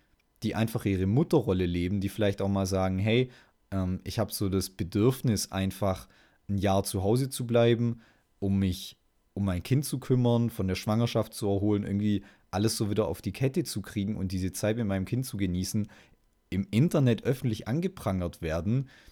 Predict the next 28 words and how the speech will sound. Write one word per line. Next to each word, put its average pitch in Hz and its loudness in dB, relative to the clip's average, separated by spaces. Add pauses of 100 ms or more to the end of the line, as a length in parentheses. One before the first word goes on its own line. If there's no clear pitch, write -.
(220)
dass - 0
sie 110 0
sich 101 0
im 104 -6
Prinzip 95 -4
versklaven 107 -4
lassen, 98 0
dass 90 -4
sie 92 -8
sich 90 -6 (300)
unterordnen 123 2
lassen, 107 0 (400)
ähm, 92 -2 (200)
obwohl 110 4
das 113 0
ja 107 2
überhaupt 98 0
nicht 104 -2
so 95 -6
ist. - -4
Und 95 -2
deswegen 101 0
will 101 2
ich 98 -2
auch 90 -2
auf 92 -4
das - -6
Thema 95 -2